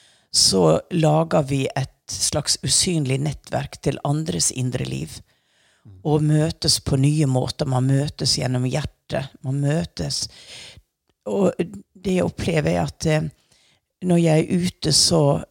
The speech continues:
Speaker 1: jeg orker ikke bare å chatte. Jeg,
Speaker 2: Nei.
Speaker 1: det, det, det å kunne snakke med noen i meningsfull
Speaker 2: Mm.
Speaker 1: samtale,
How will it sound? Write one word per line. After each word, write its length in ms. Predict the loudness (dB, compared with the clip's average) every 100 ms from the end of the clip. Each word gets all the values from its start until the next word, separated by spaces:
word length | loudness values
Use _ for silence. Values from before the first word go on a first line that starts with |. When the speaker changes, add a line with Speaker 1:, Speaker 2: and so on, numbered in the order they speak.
| _ _ _ -10
Speaker 1:
jeg 80 | -2
orker 320 | -2 -2 -6
ikke 140 | -6 -2
bare 280 | 0 2 0
å 180 | -2 -6 -12 _
chatte. 520 | -2 -2 -4 -6 -6 -6 _ _ _ _ _
Jeg, 300 | 0 0 0
Speaker 2:
Nei. 80 | -4
Speaker 1:
det, 140 | -10 -12 _ -18
det, 300 | -10 -6 0
det 140 | 2
å 100 | 2 0
kunne 240 | -2 0
snakke 520 | 2 2 0 -4 _ -2
med 140 | 0
noen 120 | 2 2
i 40 |
meningsfull 720 | 2 0 0 0 -2 -4 -4 0
Speaker 2:
Mm. 40 |
Speaker 1:
samtale, 760 | 2 2 0 -2 -2 -2 -4